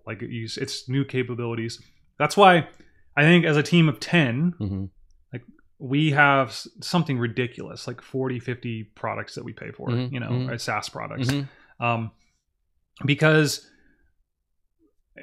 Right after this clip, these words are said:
Speaker 1: it's just, it's a waste of ti-, it's a waste of time and pers-, you know, human capital to not give everyone the tools that they need to get the results that they need,
Speaker 2: Mm-hmm.
Speaker 1: right? Um, all right, so if you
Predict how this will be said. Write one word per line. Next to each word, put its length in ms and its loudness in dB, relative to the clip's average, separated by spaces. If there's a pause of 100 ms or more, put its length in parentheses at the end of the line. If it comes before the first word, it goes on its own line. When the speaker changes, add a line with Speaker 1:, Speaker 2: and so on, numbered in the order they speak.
(460)
Speaker 1:
it's 160 2
just, 180 4 (140)
it's 120 4
a 60 6
waste 360 6
of 100 2
ti-, 200 -2
it's 160 0
a 40 2
waste 300 6
of 80 2
time 400 4
and 240 2
pers-, 340 -2
you 100 -4
know, 120 -2
human 280 2
capital 640 0
to 100 -6
not 280 0
give 160 0
everyone 680 -2
the 80 -6
tools 420 -6
that 120 -10
they 100 -6
need 260 -6
to 80 -4
get 160 -6
the 80 -8
results 440 -10 (100)
that 120 -10
they 120 -16
need, 220 -8
Speaker 2:
Mm-hmm. 80 -2
Speaker 1:
right? 160 -4 (560)
Um, 340 -4 (420)
all 80 6
right, 100 2
so 260 6
if 340 2
you 640 4